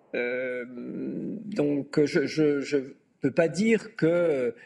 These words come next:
la situation actuelle va renforcer, euh,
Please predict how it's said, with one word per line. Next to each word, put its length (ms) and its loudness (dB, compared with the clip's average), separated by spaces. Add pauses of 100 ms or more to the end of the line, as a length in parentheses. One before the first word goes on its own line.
(400)
la 220 0
situation 640 -2
actuelle 420 0
va 160 0
renforcer, 720 -2 (180)
euh, 80 0